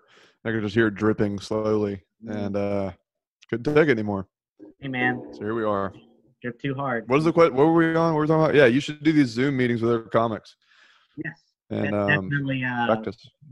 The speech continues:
Speaker 2: definitely my plan because, like, I have new material and stuff, and I thought about, what if I go online? It's not something you can really post on Facebook or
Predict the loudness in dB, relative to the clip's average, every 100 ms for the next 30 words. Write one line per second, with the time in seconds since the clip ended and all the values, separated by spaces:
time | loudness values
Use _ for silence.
0 | -2 -2 -2 -6 -6 -10 -14 -12 -12 -10
1 | -8 -8 -8 -6 -4 0 2 2 -2 -10
2 | _ -2 2 4 2 0 2 2 2 -2
3 | -2 -4 -2 -4 -6 -4 -4 -4 -6 -6
4 | -8 -4 -2 -2 -6 _ _ _ _ _
5 | _ 0 2 2 0 -2 -8 -2 -2 0
6 | 0 0 2 4 4 2 -2 -4 -4 -6
7 | -6 -8 -6 -6 -8 -12 -12 _ -18 -18